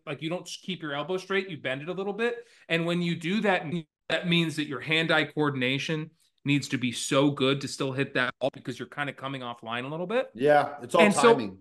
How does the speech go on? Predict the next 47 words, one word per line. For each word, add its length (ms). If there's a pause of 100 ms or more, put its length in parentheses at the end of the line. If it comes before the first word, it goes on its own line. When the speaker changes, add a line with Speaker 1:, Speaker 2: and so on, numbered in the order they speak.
(140)
Speaker 1:
so 140
I've 240
all, 580
I've 180
always 380
looked 200
at 60
you 200
as 160
like, 280
"Wow, 380
Joe 320
has 260 (220)
great 460
hand-eye 400
coordination 760
to 80
be 140
able 160
to 80
do 240
that 300 (180)
and 100
still 160
Speaker 2:
N-, 60
Speaker 1:
strike 240
Speaker 2:
not, 80
Speaker 1:
the 60
Speaker 2:
not 100
Speaker 1:
ball." 200
Speaker 2:
as 60
a 60
young, 320 (1300)
not 240
as 120
a 40
young 220
JoJo. 560 (200)
Speaker 1:
<laughs> 120
Not 280
as 100
a 120
young 320
JoJo. 640 (300)
Okay, 320 (160)
all 100
right, 140